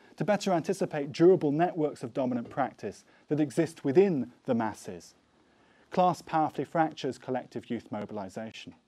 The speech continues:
A contextual account of educated unemployed young men in North India also exposes the crucial importance of time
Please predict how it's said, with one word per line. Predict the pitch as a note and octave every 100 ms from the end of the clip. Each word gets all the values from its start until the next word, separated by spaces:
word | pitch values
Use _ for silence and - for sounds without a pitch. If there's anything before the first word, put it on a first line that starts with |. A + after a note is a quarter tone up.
| _ _ _ _ _ _ _ _ _ _ _ _ _ _ _ -
A |
contextual | E3 F#3 C#4 - A#3+
account | F#3+ - G#3+ A3 F3+
of | D3
educated | E3 D#3 E3 D#3+ C#3+ D3
unemployed | C#3+ C#3 - C#3 B2+
young | B2+ A#2
men | C3 D#3
in | C#3 B2
North | A#2+ A2+
India | B2 A2 G#2+ G#2+
also | F3 G3+ G3+
exposes | D#3 - D3+ C#3 B2+ B2
the | D3
crucial | - D#3+ -
importance | D3 C3+ C3 A#2+ C3+
of | A#2+ -
time | - D3 C3+ C3 B2+